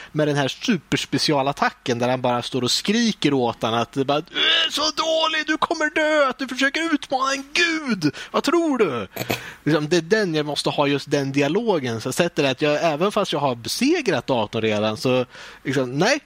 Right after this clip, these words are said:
det, det räknas inte förrän jag har gjort det här. Och sen även när jag liksom efter tjugo matcher lyckas få in den där attacken, så, så här, fortfarande så, fan, jag har gjort det, men jag känner mig fortfarande inte nöjd. Jag är fortfarande sur.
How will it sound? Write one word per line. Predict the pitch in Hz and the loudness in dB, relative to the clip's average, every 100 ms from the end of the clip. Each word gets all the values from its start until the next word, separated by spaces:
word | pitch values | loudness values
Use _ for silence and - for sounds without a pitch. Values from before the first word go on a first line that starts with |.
| _ | _
det, | 175 190 | -2 -2
det | 170 185 | 0 0
räknas | 233 220 160 - 285 240 | 2 0 -2 -2 0 2
inte | 160 - | 0 0
förrän | 175 165 - | 0 0 0
jag | 156 | 0
har | 156 | 2
gjort | 151 - | 0 0
det | 160 | 0
här. | 254 196 143 | 2 0 0
Och | 147 | -2
sen | 196 | 0
även | 202 170 170 190 | 2 2 2 0
när | 170 | 0
jag | |
liksom | 165 - 160 151 | 0 0 0 0
efter | 156 151 151 139 135 - - - | 0 -2 0 0 -2 -10 -18 -10
tjugo | - - 170 143 165 | -2 0 0 2 2
matcher | 165 147 - - 151 | 2 -2 -2 -2 -2
lyckas | 131 143 - | -2 -2 -2
få | 190 | -2
in | 269 247 | 0 0
den | 160 | 0
där | 131 117 | 0 -2
attacken, | 113 120 - - 110 107 - - - | 0 -2 -2 -2 -2 -2 -8 -18 -6
så, | - | -2
så | 151 | 0
här, | 147 | 0
fortfarande | 190 - - 233 185 147 | 0 -2 0 2 2 0
så, | 147 | 0
fan, | 156 151 143 - - - - - - - - - - | 0 0 -4 -10 -12 -12 -12 -16 -18 -18 -18 -20 -8
jag | 254 | -2
har | 220 | 2
gjort | 294 - - | 2 0 0
det, | 135 | 2
men | 139 | 2
jag | 143 | 0
känner | 185 | 2
mig | 196 | 2
fortfarande | 208 196 247 240 | 2 0 0 0
inte | 208 160 | 0 2
nöjd. | 202 226 131 | 2 2 2
Jag | 175 | 0
är | |
fortfarande | - - - 254 247 120 | 0 -2 0 0 0 -2
sur. | - 98 95 131 165 | 0 -2 0 -2 -2